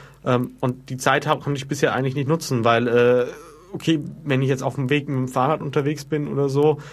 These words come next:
ähm, da kann ich natürlich nicht lesen oder irgendwie was am Laptop machen. In der U-Bahn ist es natürlich anders,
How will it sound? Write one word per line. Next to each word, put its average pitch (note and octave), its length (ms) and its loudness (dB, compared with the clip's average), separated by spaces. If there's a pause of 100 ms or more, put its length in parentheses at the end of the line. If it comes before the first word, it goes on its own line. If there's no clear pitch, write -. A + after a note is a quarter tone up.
(360)
ähm, C3 540 2
da B2 80 0
kann C3+ 180 -2
ich C3+ 100 0
natürlich B2 340 -2
nicht B2 140 -4
lesen B2+ 480 0
oder A#2 300 0
irgendwie A#2+ 380 -4
was A#2 180 -4
am A#2 120 -6
Laptop B2 320 0
machen. G#2+ 320 -8 (420)
In C3 80 -4
der B2+ 100 2
U-Bahn D3 240 4
ist C#3 120 0
es - 20 -4
natürlich B2+ 400 -2
anders, E3 460 0